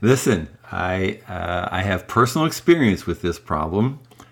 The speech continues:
I think probably a lot of people do. I'm not gonna get it too much into it right away because I wanna disguise it as, uh, not being my problem, but being some other fictitious person's problem.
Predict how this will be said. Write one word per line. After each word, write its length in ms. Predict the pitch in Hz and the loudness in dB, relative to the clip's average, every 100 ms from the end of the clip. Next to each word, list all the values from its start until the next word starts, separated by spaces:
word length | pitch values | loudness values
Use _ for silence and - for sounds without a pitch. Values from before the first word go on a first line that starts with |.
| _ - | _ -12
I 260 | 87 87 | -6 -6
think 300 | 87 101 95 | -2 -2 -2
probably 400 | - 87 92 101 | -2 -2 0 2
a 40 | 92 | 2
lot 280 | 80 85 110 | 0 0 0
of 100 | 113 | 2
people 240 | 143 156 | 0 0
do. 580 | 147 110 82 107 160 - - | 0 0 2 2 0 -8 -10
I'm 140 | 98 | -4
not 200 | 101 107 | -2 -2
gonna 180 | 110 101 | -2 -2
get 160 | 98 98 | 0 -2
it 160 | - | -6
too 140 | - 117 | -4 -2
much 240 | 110 - | 0 0
into 160 | 110 107 | 2 2
it 40 | |
right 260 | 104 101 104 | 4 4 6
away 520 | 98 98 117 170 165 - - - _ | 6 4 4 2 0 -10 -20 -20 _
because 340 | - - 92 95 | -10 -4 -4 -2
I 60 | |
wanna 220 | 95 95 92 | -2 -2 -2
disguise 680 | 98 - - 87 87 92 | -4 -8 -6 -4 -2 -2
it 220 | 120 180 127 104 | -2 -2 -6 -10
as, 320 | 92 98 85 | -6 -6 -8
uh, 200 | 101 87 | -12 -10
not 300 | 101 92 92 | -6 -4 -4
being 260 | - 101 98 | -4 -2 -2
my 200 | 87 87 | -2 -2
problem, 480 | - 87 92 123 135 | -2 -4 -2 -2 -4
but 180 | 92 - | -6 -6
being 240 | 92 90 | -4 -4
some 240 | - 95 | -4 -6
other 140 | 92 90 | -4 -6
fictitious 600 | - 87 - 101 - - | -6 -10 -4 -4 -4 -10
person's 460 | - 95 - 90 | -4 -2 -2 -8
problem. 480 | - 85 87 101 135 | -4 -4 -2 -4 -6